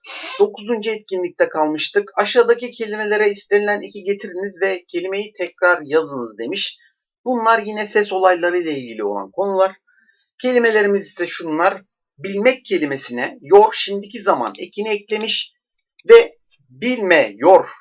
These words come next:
kelimesini biz ek almış haliyle nasıl yazarız? Tabii ki de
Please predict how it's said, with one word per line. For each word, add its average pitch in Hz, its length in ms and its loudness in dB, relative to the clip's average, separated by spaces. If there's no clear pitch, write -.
kelimesini 139 680 -8
biz - 460 -6
ek 185 220 2
almış 156 320 2
haliyle 165 440 0
nasıl 247 280 -2
yazarız? 180 520 -2
Tabii 202 280 2
ki 135 160 -18
de 214 280 2